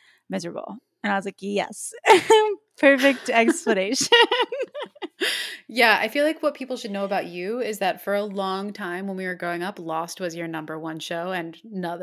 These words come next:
Speaker 2: other show could top it. So
Speaker 1: And
Speaker 2: that seems like a good,
Speaker 1: it's
Speaker 2: uh,
Speaker 1: worthy.
Speaker 2: it falls into that category.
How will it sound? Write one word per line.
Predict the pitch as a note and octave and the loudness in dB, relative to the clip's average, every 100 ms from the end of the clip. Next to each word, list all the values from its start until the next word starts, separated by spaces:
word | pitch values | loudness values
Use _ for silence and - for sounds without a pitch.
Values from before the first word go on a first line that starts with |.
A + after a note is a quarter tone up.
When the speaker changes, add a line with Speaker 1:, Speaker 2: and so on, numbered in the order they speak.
| F3 E3+ | -6 -6
Speaker 2:
other | D#3+ | -6
show | E3+ - | -8 -12
could | - - | -14 -12
top | - - | -12 -10
it. | - - | -12 -8
So | - - - - - | -8 -8 -10 -10 -6
Speaker 1:
And | A#3 A#4 A4 _ - | -6 -6 -14 _ -4
Speaker 2:
that | E3+ - | -2 -2
seems | F#3 F3 | -4 -4
like | F#3 | -4
a | F#3 | -4
good, | F3+ E3+ D#3+ - F#3 - | -4 -4 -4 -8 -14 -12
Speaker 1:
it's | A3 | -6
Speaker 2:
uh, | E3+ | -4
Speaker 1:
worthy. | B3 - G3+ | -2 -4 -6
Speaker 2:
it | - | -8
falls | - F3+ F#3 | -4 -4 -4
into | F3 | -6
that | F3 - | -6 -2
category. | F3 F3+ - - C#4+ | -2 -2 -8 -8 -4